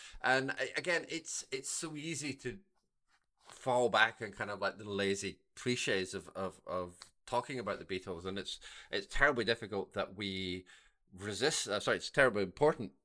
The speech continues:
that we resist that. It's terribly difficult to, uh, to avoid falling into those traps. Um, but by, by exaggerating those kind of, um, personality traits as well, it also means that it doesn't require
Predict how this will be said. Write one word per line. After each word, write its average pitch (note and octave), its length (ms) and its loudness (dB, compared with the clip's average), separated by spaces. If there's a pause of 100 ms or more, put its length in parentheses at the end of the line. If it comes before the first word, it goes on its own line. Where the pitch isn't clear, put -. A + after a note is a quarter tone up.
(120)
that F#2 180 0
we F#2+ 100 0
resist F#2 340 -2
that. D2 140 0
It's D2+ 120 -8
terribly F#2+ 260 -2
difficult F#2 460 -8 (640)
to, F2 380 -2
uh, D2+ 220 -2
to G#2+ 100 -2
avoid G2+ 300 2
falling F#2 280 -2
into F#2+ 180 -8
those E2+ 200 -8
traps. - 460 0 (360)
Um, A#2+ 500 4 (280)
but C#3 300 4
by, D#3 420 6
by C#3+ 180 0
exaggerating C3 680 -2
those G#2+ 200 -6
kind G#2 240 -4
of, - 240 -6
um, F2+ 500 -2 (120)
personality G#2 600 2
traits F#2 280 0
as F#2 120 -10
well, G#2 260 4 (260)
it A2 100 2
also A#2+ 320 4
means A2 440 -2
that A2 180 -2
it - 220 -6
doesn't B2+ 340 -6
require A2 640 -2